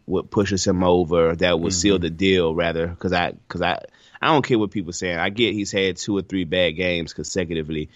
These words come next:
Speaker 2: Yep.
Speaker 1: Um, he's, he's the M V P for me still right now. Now, um, if he, if he has another bad game and, and it be four games in it, I, you know, I, I wait till that happens. I wait till that,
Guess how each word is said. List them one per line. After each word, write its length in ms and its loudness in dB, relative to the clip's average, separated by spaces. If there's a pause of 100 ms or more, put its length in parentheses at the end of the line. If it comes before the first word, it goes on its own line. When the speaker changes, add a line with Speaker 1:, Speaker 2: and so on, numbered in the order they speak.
(160)
Speaker 2:
Yep. 200 0
Speaker 1:
Um, 720 2
he's, 380 0
he's 260 2
the 120 2
M 100 2
V 120 0
P 240 -2
for 140 -6
me 180 -4
still 340 0
right 220 2
now. 360 -6 (240)
Now, 400 0 (400)
um, 400 4
if 140 0
he, 260 0
if 180 -4
he 300 0
has 220 2
another 320 2
bad 300 2
game 500 2
and, 180 -4
and 220 -4
it 160 -2
be 140 -2
four 320 4
games 340 2
in 100 -2
it, 200 0 (360)
I, 500 -2
you 120 -6
know, 420 -4
I, 160 2
I 200 0
wait 240 -2
till 100 -6
that 140 2
happens. 460 -2
I 140 -2
wait 220 -2
till 100 -12
that, 280 2